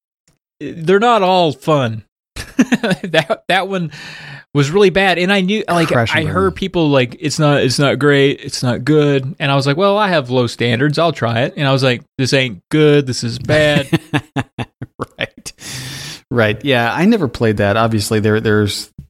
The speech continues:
Speaker 2: good reasons that I never did. Um, and I never really, I feel like it's, you know, the ship has sailed on the Thief series. I think they were trying
Speaker 1: I
Speaker 2: to
Speaker 1: hope,
Speaker 2: revive
Speaker 1: I hope
Speaker 2: it
Speaker 1: it sailed
Speaker 2: and
Speaker 1: fast away. I hope it got out of there.
Speaker 2: Yeah.
Speaker 1: <laughs>
Speaker 2: I mean, it's, it's honestly, like, it's one of those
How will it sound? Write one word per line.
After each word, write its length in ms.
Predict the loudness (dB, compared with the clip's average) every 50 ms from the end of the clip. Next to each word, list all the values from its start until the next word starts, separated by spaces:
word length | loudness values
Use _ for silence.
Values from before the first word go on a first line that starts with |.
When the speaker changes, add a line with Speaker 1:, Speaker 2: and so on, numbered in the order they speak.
| _ _
Speaker 2:
good 160 | -2 -2 0 2
reasons 380 | 2 2 2 2 2 2 2
that 100 | 2 0
I 80 | 0 2
never 260 | 2 0 0 0 0
did. 440 | 0 0 2 2 0 0 -2 -6 _ _
Um, 500 | -4 -2 0 2 2 2 2 2 0 0 -2 _ _ _ _ _ _ _ _ -20 -12 -6
and 120 | -2 0
I 60 | 2 4
never 240 | 4 4 2 2
really, 340 | 2 2 4 2 2 0 -2 -4 -2
I 80 | -2
feel 160 | -2 0 0 0
like 140 | 0 0
it's, 360 | -2 -2 -2 -4 -8 -8 -12 _ _ 0
you 100 | 2 2
know, 240 | 4 2 2 0
the 160 | 0 0 0 0
ship 300 | 2 2 2 2 2 0
has 160 | 0 0 0
sailed 540 | -2 -2 -2 -2 0 0 0 0 2 2 2
on 120 | 4 4
the 80 | 2 2
Thief 320 | 2 2 2 2 2 0 -2
series. 460 | 0 0 2 2 4 4 4 4 2
I 80 | 2 0
think 160 | 0 0 0
they 80 | 2
were 120 | 2 2 2
trying 300 | 0 -2 -2 0 0 0 0
Speaker 1:
I 40 |
Speaker 2:
to 60 | 2 2
Speaker 1:
hope, 100 | 2 2
Speaker 2:
revive 280 | 2 0 0 0 2
Speaker 1:
I 40 | 2
hope 200 | 0 0 0 -2
Speaker 2:
it 40 | -4
Speaker 1:
it 40 | -4
sailed 280 | -2 0 0 2 0 0
Speaker 2:
and 80 | -2
Speaker 1:
fast 420 | -2 -2 0 0 0 -2 -2 -4 -4
away. 360 | -2 0 0 2 2 2 2
I 60 | 2
hope 180 | 2 0 0 0
it 40 | -2
got 200 | 0 0 0 0
out 160 | 0 0 0
of 60 | 0
there. 200 | 0 0 0 0
Speaker 2:
Yeah. 340 | 0 -2 -2 -2 -4 -4 -6 -10 -14
Speaker 1:
<laughs> 100 | -8 _
Speaker 2:
I 280 | -4 -2 -2 -2 -2 0
mean, 120 | 0 0 2 0
it's, 180 | 0 0 0
it's 360 | -2 -2 -2 -4 -4 -6 -12 -6 -4
honestly, 340 | -2 0 2 2 2 2 2
like, 180 | 2 2 2 0
it's 140 | -2 -2 0
one 100 | 0 2
of 60 | 4
those 400 | 4 2 2 0 -2 -6 -10 -14